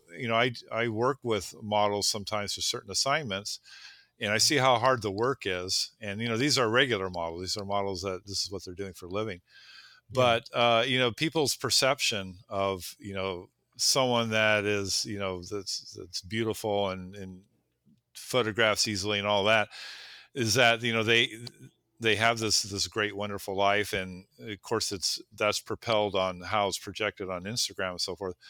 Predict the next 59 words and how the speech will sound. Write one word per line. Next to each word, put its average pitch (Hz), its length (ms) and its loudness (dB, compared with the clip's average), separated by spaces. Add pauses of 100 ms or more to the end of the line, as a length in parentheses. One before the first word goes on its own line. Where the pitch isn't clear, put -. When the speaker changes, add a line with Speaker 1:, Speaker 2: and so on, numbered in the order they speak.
(340)
Speaker 1:
But 120 120 -2
the 117 100 0
fact 151 280 0
of 120 80 0
the 107 60 -2
matter 107 420 2
is, 104 420 2
you 110 160 -6
know, 98 180 0
a 92 40 0
lot 110 200 4
of 117 80 -4
times, 107 480 -2 (340)
you 117 120 -8
know, 101 140 -4
you, 101 200 -4 (180)
you 107 120 -6
do 104 180 -2
go 127 140 0
home 95 260 -4
hollow. 85 380 -2
You 90 160 -12
don't, 107 200 -4
you 92 100 -6
don't 107 220 -4
feel 92 200 -6
great. 85 360 -6 (460)
And, 98 220 0
uh, 95 220 2
I've 117 180 4
even 120 240 0
noticed 107 240 0
that 104 140 2
after 104 260 2
a 92 60 -2
speaking 131 420 -2
engagement, 92 500 -4
I'll 92 140 0
be 92 220 -6
speaking 104 380 -4
in 92 40 -10
front 110 180 -6
of 98 40 -2
a 95 40 -2
whole 104 100 -2
bunch 107 200 -2
of - 60 -14
people 117 320 -4
and 92 100 -4
then 90 60 -4
I 90 60 -8
go 92 100 -8
back 95 200 -2
to 101 80 -6
a 92 40 -4
hotel 107 360 -4
room 87 280 -8
and, 87 180 -18
you, 90 140 -20